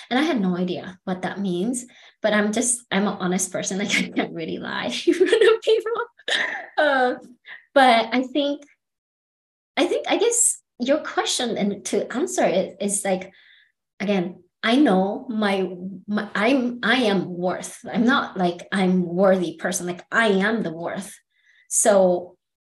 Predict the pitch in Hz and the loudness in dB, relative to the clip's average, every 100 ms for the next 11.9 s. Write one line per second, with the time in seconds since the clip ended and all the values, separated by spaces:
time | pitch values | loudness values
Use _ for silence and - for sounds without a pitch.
0 | _ _ _ _ 214 214 247 277 285 269 | _ _ _ _ 2 4 4 2 2 2
1 | 214 180 196 208 262 226 208 233 359 - | 4 4 2 2 2 0 0 0 -4 -12
2 | _ _ _ _ _ _ _ _ _ _ | _ _ _ _ _ _ _ _ _ _
3 | - 208 208 208 - 208 208 185 180 233 | -4 0 2 0 -2 -4 0 0 2 2
4 | 370 - - - - 190 202 190 - - | 2 -4 -18 -10 -4 -4 -4 -8 -8 -8
5 | 151 151 - - - - 196 185 - _ | -6 -6 -8 -10 -10 -4 -2 -2 -6 _
6 | _ - 196 214 233 247 262 269 285 269 | _ -6 -2 0 0 -2 -4 -4 -4 -2
7 | 302 180 185 214 214 226 208 - 170 - | -2 -2 -4 -4 -4 -4 -4 -4 -6 -8
8 | - _ 220 226 240 247 240 247 247 220 | -18 _ 2 4 4 2 2 0 -2 -4
9 | 220 226 262 294 - - - - _ _ | -4 -2 -4 -6 -10 -20 -20 -20 _ _
10 | _ - - - _ _ _ _ 247 214 | _ -10 -10 -14 _ _ _ _ -4 0
11 | 226 269 202 233 233 175 165 185 | 2 0 0 0 0 -2 -6 -10